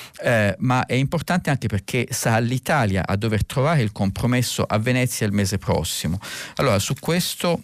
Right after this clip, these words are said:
eh, il Corriere interviene oggi dicendo che in pochi mesi gli Stati Uniti e l'Unione Europea,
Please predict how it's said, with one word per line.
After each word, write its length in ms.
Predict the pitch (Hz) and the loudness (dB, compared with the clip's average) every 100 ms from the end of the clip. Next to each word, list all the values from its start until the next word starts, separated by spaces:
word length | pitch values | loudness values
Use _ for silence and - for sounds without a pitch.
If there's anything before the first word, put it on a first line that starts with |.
| - - | -10 0
eh, 280 | 113 104 - | 2 2 0
il 520 | 113 113 107 101 95 - | 0 2 4 4 2 0
Corriere 640 | - 107 - 120 101 101 110 | -4 -4 0 2 4 2 0
interviene 920 | 113 123 - 101 95 95 85 95 147 - - - - - - - - - - - | 0 0 2 0 2 2 2 2 0 -2 -20 -20 -20 -20 -20 -20 -20 -20 -20 0
oggi 460 | 117 101 101 123 147 - - - - | 2 2 2 -2 -2 -10 -14 -10 -2
dicendo 800 | 185 - 110 82 92 113 156 - - - - - - | 0 2 2 2 2 2 0 -4 -18 -18 -20 -20 -14
che 220 | - 196 - | -4 -2 0
in 180 | 127 123 | 0 2
pochi 240 | 185 190 | 0 2
mesi 340 | 131 92 87 | 2 2 2
gli 100 | 98 | 0
Stati 260 | 101 139 131 | 0 0 2
Uniti 220 | 165 113 | 0 2
e 20 | |
l'Unione 300 | 95 104 139 | 2 2 4
Europea, 520 | 101 87 - 85 87 | 4 2 2 2 2